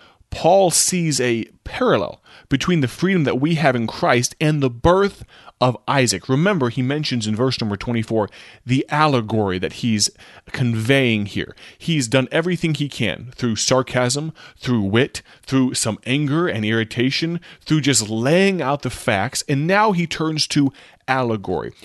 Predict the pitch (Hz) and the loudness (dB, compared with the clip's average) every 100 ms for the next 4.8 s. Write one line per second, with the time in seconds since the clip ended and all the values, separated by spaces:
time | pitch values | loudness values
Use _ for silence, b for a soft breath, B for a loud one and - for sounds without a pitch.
0 | - 147 143 135 214 220 156 127 123 - | -4 -2 0 0 0 0 0 0 0 0
1 | 147 123 107 110 - 151 151 131 113 101 | 2 2 2 0 -2 -2 0 0 0 -2
2 | 107 185 180 123 101 - 123 170 - 135 | -2 0 2 2 2 0 -2 0 0 0
3 | 110 95 B B 123 - - 165 113 B | 0 -2 B B 0 2 4 4 2 B
4 | 139 139 - - 180 165 117 | -6 -4 -4 0 2 4 2